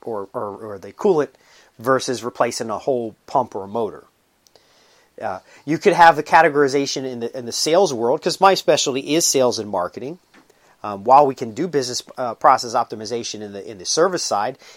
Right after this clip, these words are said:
if you don't have any customers to service, then you're kinda screwed. Um, and he who has customers can always find someone to do the service. But here's the thing. If you s-, have salespeople in the field,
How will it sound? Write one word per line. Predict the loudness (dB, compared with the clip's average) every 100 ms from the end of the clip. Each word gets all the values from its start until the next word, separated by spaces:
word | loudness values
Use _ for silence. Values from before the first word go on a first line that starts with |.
| -16
if | -6
you | -2
don't | 0
have | 0 -2
any | 0
customers | 0 0 0 -6 -6
to | -4
service, | 2 4 4 0
then | -4 -6
you're | -4
kinda | 0 0
screwed. | 0 0 0 0 -4 _ _ -20 _ -10
Um, | -8 -8
and | -10 -8
he | -6 -2
who | -2
has | 2 2 4
customers | 6 6 4 -4 -4 -8
can | -8 -2
always | 6 6 6 4 2
find | 0 0 -2
someone | -4 -4 -6
to | -14
do | -14 -14
the | -4
service. | 2 2 2 -12 -18 _ _ _ _ -20 _ _ _ _ _
But | 0
here's | 4 4
the | 2
thing. | -4 -6 -8 _ _ _ _ _ _ _ _ _ _ _ _ _ _ _ -2
If | -2
you | 0
s-, | -2 -2 0
have | 2 2
salespeople | 4 4 4 -4 -8 -6
in | -8
the | -12
field, | -18 -16 -16